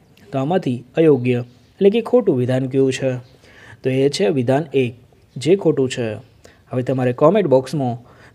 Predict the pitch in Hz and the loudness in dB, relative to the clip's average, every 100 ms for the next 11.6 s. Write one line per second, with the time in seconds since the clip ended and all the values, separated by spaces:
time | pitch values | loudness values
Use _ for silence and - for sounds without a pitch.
0 | _ 165 160 131 120 _ _ - 190 185 | _ 0 0 0 -10 _ _ -8 -8 -4
1 | 143 131 131 123 123 123 127 131 123 120 | -6 -4 -6 -4 -4 -4 -4 -6 -6 -10
2 | 113 - _ _ 196 139 143 180 170 127 | -10 -18 _ _ 0 4 6 4 4 -2
3 | 135 143 127 120 117 - _ - - 139 | -2 0 -2 -4 -6 -14 _ -20 -10 2
4 | 151 175 - 214 196 185 180 160 131 123 | 4 4 0 -6 -4 -6 -2 -2 -2 -4
5 | 120 - - - 143 131 147 208 196 139 | -6 -14 -18 -6 -4 2 4 4 2 -2
6 | 165 - - 143 143 135 147 131 120 120 | -2 -2 -8 -2 -2 0 -4 -4 -6 -8
7 | - 214 202 175 147 139 127 135 131 127 | -4 -2 0 -2 -4 -6 -6 -8 -6 -6
8 | 117 123 117 - - - 190 170 165 160 | -4 -6 -8 -12 -20 -6 0 2 2 0
9 | 127 123 - 185 170 120 117 123 120 110 | 0 -2 -2 -4 -2 -4 -4 -2 -4 -6
10 | - - - 131 131 135 175 196 196 160 | -12 -16 -4 -2 0 0 2 2 2 2
11 | 131 127 131 127 131 127 | 2 2 0 -2 -4 -4